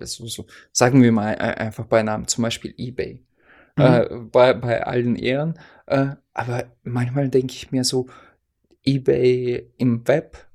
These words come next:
Speaker 1: und eBay quasi, äh,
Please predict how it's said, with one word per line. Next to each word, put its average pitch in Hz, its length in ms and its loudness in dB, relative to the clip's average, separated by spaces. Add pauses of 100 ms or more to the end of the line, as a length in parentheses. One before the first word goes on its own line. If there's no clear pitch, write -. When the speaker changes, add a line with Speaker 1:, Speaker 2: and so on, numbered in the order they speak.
Speaker 1:
und 131 360 -2
eBay 123 720 -2
quasi, 117 800 -8 (100)
äh, 69 300 -4